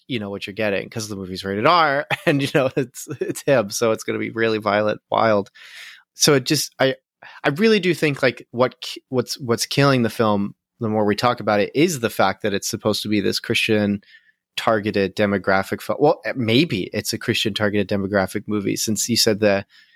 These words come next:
trailer was, like, hidden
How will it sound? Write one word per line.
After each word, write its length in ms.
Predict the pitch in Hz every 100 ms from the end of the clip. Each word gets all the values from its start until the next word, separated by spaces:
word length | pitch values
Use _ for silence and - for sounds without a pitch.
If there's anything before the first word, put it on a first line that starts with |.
| _ -
trailer 460 | - 113 117 110
was, 240 | 104 101 107
like, 260 | 107 - - _ _ _ _ _ _ _ _ _ _ _
hidden 640 | - - 143 139 151 147